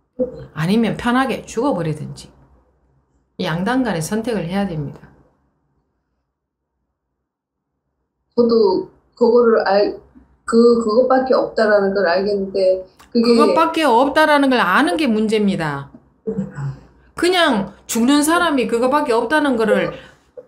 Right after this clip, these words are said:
Speaker 1: 뭐 알고 모르고 뭔 상관이 있습니까? 살려고 하니까 자꾸 뭐 이것도 알고 저것도 알고 그런 생각이 들지. 그러니까는
Speaker 2: 네.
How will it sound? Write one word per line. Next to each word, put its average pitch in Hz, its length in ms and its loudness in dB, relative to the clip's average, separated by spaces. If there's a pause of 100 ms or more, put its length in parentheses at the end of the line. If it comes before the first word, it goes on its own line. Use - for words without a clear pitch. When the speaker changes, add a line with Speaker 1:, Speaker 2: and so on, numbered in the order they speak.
(320)
Speaker 1:
뭐 185 180 0
알고 262 380 2
모르고 247 280 0
뭔 208 220 2
상관이 247 360 -2
있습니까? 151 420 -6
살려고 311 480 -2
하니까 202 320 0
자꾸 175 380 -8
뭐 165 100 -6
이것도 185 360 -4
알고 160 280 -4
저것도 180 360 -6
알고 156 340 -4
그런 165 320 -2 (340)
생각이 202 400 0
들지. 196 680 0 (380)
그러니까는 226 640 0
Speaker 2:
네. 190 260 -2